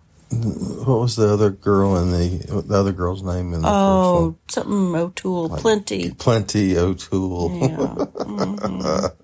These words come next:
Speaker 1: Ah, great names for Bond girls.
Speaker 2: Yes.
Speaker 1: <laughs> Absolutely. That's always fun to, that's half the fun of Bond movies. You know, they, they are, you know, spy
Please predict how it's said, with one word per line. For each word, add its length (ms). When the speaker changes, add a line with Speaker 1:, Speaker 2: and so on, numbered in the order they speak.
Speaker 1:
Ah, 640
great 360
names 420
for 140
Bond 380
girls. 520
Speaker 2:
Yes. 840
Speaker 1:
<laughs> 20
Absolutely. 1000
That's 420
always 360
fun 280
to, 180
that's 420
half 260
the 80
fun 280
of 120
Bond 320
movies. 380
You 80
know, 140
they, 200
they 220
are, 340
you 120
know, 200
spy 800